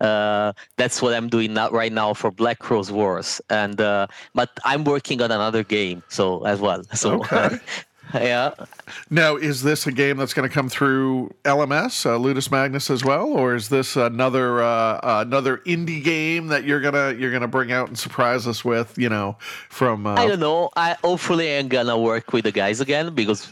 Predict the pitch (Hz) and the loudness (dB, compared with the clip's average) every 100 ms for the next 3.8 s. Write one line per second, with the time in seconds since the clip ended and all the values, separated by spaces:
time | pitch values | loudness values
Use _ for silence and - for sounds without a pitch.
0 | - 110 120 110 107 101 107 107 - - | -10 0 2 2 2 2 2 0 -2 -2
1 | 98 110 117 - 139 135 - 147 143 151 | 0 0 0 -2 0 0 0 0 2 2
2 | 156 107 113 113 104 117 113 117 113 104 | 0 0 0 0 2 2 2 2 0 0
3 | 101 98 - - 120 120 101 | -2 -2 -4 -4 -2 0 0